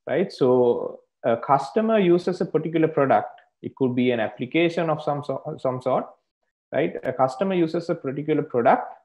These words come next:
to get the value out of it. And this is really where, uh, our, our sales should be focused on, right? Our value should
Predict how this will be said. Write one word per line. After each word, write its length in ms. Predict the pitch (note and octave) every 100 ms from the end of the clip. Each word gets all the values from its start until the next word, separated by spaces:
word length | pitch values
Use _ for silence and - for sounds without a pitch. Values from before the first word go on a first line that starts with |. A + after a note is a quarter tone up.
| _ _ E3+
to 80 |
get 260 | D#3 D3 D3+
the 120 | F3+
value 500 | C3 C3 D#3 C#3 A#2
out 160 | G#2 -
of 120 | -
it. 140 | - _ _ _ _
And 180 | B2 B2+
this 140 | C#3 G3+
is 220 | A3 G3+
really 340 | E3+ F3+ G3
where, 460 | D#3 D3 D3 G#3 B3+ - _ _ -
uh, 440 | - B2+ B2+ B2 - _ -
our, 140 | B2+ B2
our 80 | C3+
sales 460 | - E3+ F#3+ F#3+ - -
should 200 | D#3+ D#3+
be 120 | D#3
focused 480 | D#3 D3+ D3+ A2+ -
on, 100 | - _ _ _ _
right? 200 | B2 D#3+
Our 440 | C3+ B2+ A#2 A#2 B2
value 340 | A#2 D#3+ F3
should 300 | F3+ D#3 D#3